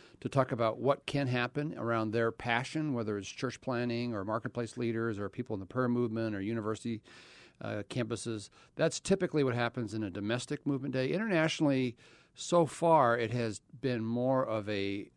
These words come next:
I would call it more of a leader gathering, where they'll spend, they'll spend the day together, uh, more around round tables. Uh, same model, though, people talking about their city, who's working together. Uh, we describe Movement Day as a real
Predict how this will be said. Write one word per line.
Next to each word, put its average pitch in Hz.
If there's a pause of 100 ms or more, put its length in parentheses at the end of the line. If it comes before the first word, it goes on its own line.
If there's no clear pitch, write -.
I 120
would 120
call 131
it 104
more 120
of 113
a 104
leader 117
gathering, 127 (520)
where 110
they'll 110
spend, 123 (600)
they'll 123
spend 151
the 127
day 131
together, 131 (220)
uh, 110
more 127
around 120 (160)
round 127
tables. 127
Uh, 110 (100)
same 185
model, 147
though, 104
people 165
talking 135
about 135
their 147
city, 131
who's 117
working 127
together. 120 (540)
Uh, 110
we 127
describe 170
Movement 143
Day 110
as 107
a 113
real 131